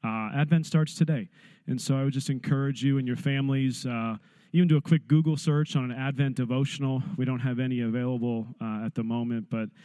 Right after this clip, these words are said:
uh, there's some just different th-, fun things you can do as a family just to remember Jesus in this season. Amen. Amen.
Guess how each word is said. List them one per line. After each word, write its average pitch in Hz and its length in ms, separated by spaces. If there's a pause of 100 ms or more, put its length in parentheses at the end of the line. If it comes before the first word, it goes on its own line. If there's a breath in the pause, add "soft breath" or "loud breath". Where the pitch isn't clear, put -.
(240 loud breath)
uh, 107 200
there's 117 200
some 123 160
just 127 240
different 160 360
th-, - 120
fun 147 240
things 139 300
you 131 60
can 127 140
do 123 120
as 117 120
a 117 60
family 117 400
just 117 220
to 120 100
remember 113 600 (400 soft breath)
Jesus 123 680
in 123 160
this 113 140
season. 101 880
Amen. 120 640 (100)
Amen. 101 360